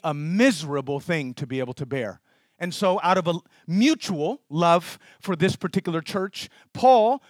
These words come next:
wanted to make it a point early on in his writing to catch them up, to make they, make sure that they knew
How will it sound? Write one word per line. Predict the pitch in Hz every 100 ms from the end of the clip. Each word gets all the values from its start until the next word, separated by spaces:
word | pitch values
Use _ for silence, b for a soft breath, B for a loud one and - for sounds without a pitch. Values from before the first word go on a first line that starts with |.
| b
wanted | 190 190 180
to |
make | 180 196
it | 180
a |
point | 165 196 190 -
early | 247 285 285 254
on | 254 202
in | 175
his | 170 180 143
writing | 180 302 277 170 208 285 - _ _ _ -
to | 208
catch | 254 247 -
them | 214
up, | 214 139 _ _ _ _ _ _ _
to | 214
make | 226 240
they, | 240 226 214 180
make | 190 240
sure | - 277 240
that | 196
they | 220 208
knew | 214 220